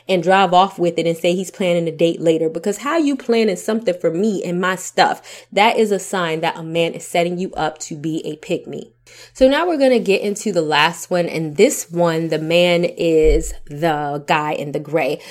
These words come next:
So basically what happened in this interaction is that he asked her to meet him somewhere and she couldn't go. And so that's where we're picking up. She put, "Wait, I'm trying to think up of a counter proposal."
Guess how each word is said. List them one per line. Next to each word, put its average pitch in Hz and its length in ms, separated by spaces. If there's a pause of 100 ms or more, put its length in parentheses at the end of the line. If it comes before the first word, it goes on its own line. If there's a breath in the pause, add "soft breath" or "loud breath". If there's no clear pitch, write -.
(140 loud breath)
So 220 220
basically 277 540
what 233 180
happened 190 380
in 165 160
this 190 200
interaction 170 960
is 151 260
that 156 280
he - 260
asked 170 460 (160)
her 165 340 (360 loud breath)
to 170 800 (140)
meet 208 460
him 185 520
somewhere 165 680
and 160 180
she - 160
couldn't 285 460
go. 151 380 (240 loud breath)
And 190 100
so 190 120
that's 196 280
where 214 160
we're 180 160
picking 175 400
up. 151 160
She - 180
put, - 320
"Wait, 180 240
I'm 160 140
trying 185 300
to 208 120
think 185 360
up 175 200
of 160 140
a 160 80
counter 165 380
proposal." - 680